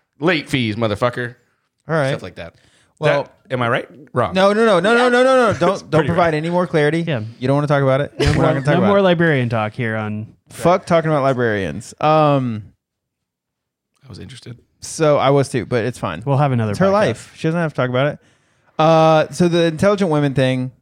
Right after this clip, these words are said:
Speaker 2: was, uh, yeah, I think he, I think that whoever said it, you or you or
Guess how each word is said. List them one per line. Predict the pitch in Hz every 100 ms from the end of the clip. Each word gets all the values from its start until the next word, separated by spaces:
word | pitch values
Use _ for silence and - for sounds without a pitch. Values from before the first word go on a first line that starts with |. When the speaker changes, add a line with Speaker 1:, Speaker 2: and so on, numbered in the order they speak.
| _ _ _ -
Speaker 2:
was, | 139 131 123 117 - - _
uh, | - 98 76 67 58 - _
yeah, | 131 117 95
I |
think | 120 151
he, | 147 127
I | 131
think | 123 135 131
that | 131 -
whoever | 135 127
said | 117 107
it, | 90 - _ _ -
you | 120 120
or | 110
you | 107 101 104
or | 95